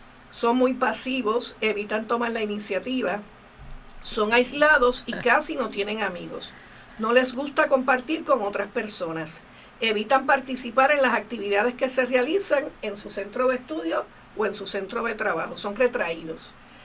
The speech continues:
Temen hablar con otras personas, dependen mucho de otras personas para hacer sus tareas o realizar cualquier actividad. Se dan por vencidos antes de realizar cualquier actividad. No están satisfechos consigo mismos,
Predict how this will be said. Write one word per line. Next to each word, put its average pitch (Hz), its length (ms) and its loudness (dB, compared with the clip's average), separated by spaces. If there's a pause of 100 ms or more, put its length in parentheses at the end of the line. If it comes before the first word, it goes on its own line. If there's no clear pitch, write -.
(180)
Temen 262 300 4
hablar 254 340 4
con 247 180 2
otras 240 240 0
personas, 269 760 0
dependen 233 540 0
mucho 320 320 0
de 240 100 6
otras 262 240 2
personas 269 800 0 (340)
para 214 220 6
hacer 208 260 0
sus 262 200 -4
tareas 294 580 4
o 226 100 -2
realizar 214 540 0
cualquier 208 400 -2
actividad. 202 580 -6 (540)
Se 240 220 4
dan 240 200 2
por 294 160 8
vencidos 294 520 4
antes 254 280 0
de 208 100 0
realizar 214 500 -2
cualquier 208 380 -2
actividad. 190 560 -6 (520)
No 208 100 0
están 254 260 2
satisfechos 277 640 0
consigo 233 500 -2
mismos, 302 420 -2